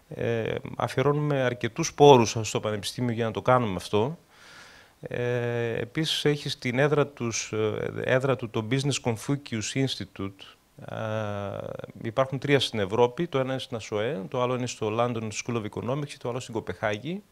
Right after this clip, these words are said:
ε, με συνεργασία με το Ινστιτούτο Confucius.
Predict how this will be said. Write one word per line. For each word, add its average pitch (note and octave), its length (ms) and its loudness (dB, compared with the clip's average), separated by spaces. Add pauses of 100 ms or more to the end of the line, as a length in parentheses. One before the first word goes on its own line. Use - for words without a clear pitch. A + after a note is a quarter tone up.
(720)
ε, - 180 -6
με A#2+ 120 -6
συνεργασία A#2+ 600 0
με A#2 120 -2
το G#2+ 760 -2
Ινστιτούτο A2+ 540 -4
Confucius. C3+ 760 -4